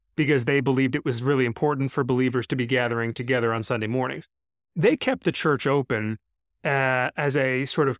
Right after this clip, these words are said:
political rallying cry. Um, they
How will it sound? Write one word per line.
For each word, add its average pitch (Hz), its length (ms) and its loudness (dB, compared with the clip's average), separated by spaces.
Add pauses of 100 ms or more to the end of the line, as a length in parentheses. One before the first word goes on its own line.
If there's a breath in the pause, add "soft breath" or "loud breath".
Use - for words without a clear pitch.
political 156 640 2
rallying 113 640 0
cry. 165 580 -8 (360)
Um, 131 400 2
they 143 540 0